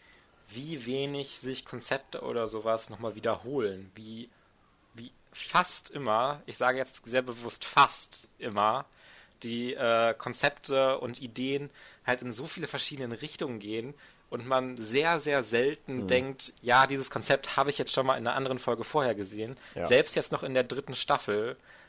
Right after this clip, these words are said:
Speaker 1: wo immer noch so viele coole Konzepte es gibt. Und, äh, es gibt auch in der dritten Staffel, wo es eine Folge gibt, wo ich mir denke,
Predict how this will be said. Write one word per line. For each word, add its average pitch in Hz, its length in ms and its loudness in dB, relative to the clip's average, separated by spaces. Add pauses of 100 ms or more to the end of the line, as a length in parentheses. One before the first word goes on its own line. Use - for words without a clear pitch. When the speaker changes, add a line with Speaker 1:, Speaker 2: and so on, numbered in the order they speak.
(100)
Speaker 1:
wo 117 280 -2
immer 156 240 4
noch 147 140 2
so - 140 -8
viele 135 220 -8
coole 165 460 -6
Konzepte - 520 -6
es - 240 -8
gibt. - 360 -6 (340)
Und, 120 480 -2
äh, 117 360 4 (540)
es - 140 -10
gibt - 300 -6 (180)
auch 147 160 6
in 143 40 0
der 135 100 2
dritten 139 260 -6
Staffel, 139 500 2
wo 131 100 -6
es - 160 -4
eine 139 220 0
Folge 139 280 2
gibt, 123 220 -8
wo 139 80 -4
ich 135 120 -6
mir 135 100 -6
denke, 131 360 -2